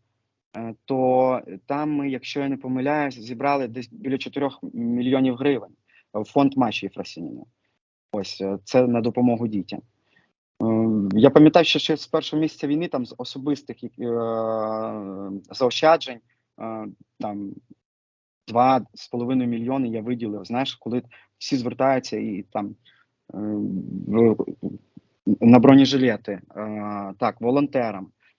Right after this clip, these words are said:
Так, треба з Луцька передати карімати і термоси. Там, все туди. Хтось звернувся, відразу допомагаєш. Там, там Ерлан написав, що збирають на м-,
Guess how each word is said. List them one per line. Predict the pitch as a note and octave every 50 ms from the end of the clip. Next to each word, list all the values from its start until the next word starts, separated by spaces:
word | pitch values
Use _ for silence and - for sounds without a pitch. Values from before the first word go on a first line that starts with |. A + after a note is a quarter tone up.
| _ _ _ _
Так, | - B2+ A2+ G#2+ -
треба | - B2 A#2+ B2 B2+
з | A#2+
Луцька | C#3 D3 C#3+ - -
передати | C3 - C3+ C3 B2+ C#3 C3+ C3+ C#3
карімати | - D3 C3 C3+ C3 C3 C#3 C#3+ D3 C#3+ C#3+
і | C3+
термоси. | C3+ - C#3 B2+ A#2+ G#2+ G#2 G2+ - - - - - _ _ _ _ _ _ _
Там, | - G2+ G2+ F2 - - _ _ - _ _
все | - - - C#3
туди. | C#3 - C#3 B2 B2+ A#2 G#2 D#2+ D#2 - -
Хтось | _ - C#3 C3+ B2
звернувся, | A#2+ B2+ C3+ C3 D3 D3+ D3 - - C#3+ C3 B2 A#2 A#2+ - - - - - F2+ - - - - _ _ _ _ _ -
відразу | A#2 G#2+ A#2 C3 C3+ B2+ C3
допомагаєш. | A#2+ B2+ - C3 C3 C3 A#2+ A#2+ A2+ G2 F#2+ - -
Там, | G2+ G2+
там | - - A#2 A2+
Ерлан | A2+ A#2+ B2+ B2+ C3 C3 C3+
написав, | C3+ C3 - B2 - C#3 C3
що | - -
збирають | B2+ - C3+ C3 C3+ C3 C3 B2+
на | C3+ B2+
м-, | C3 C3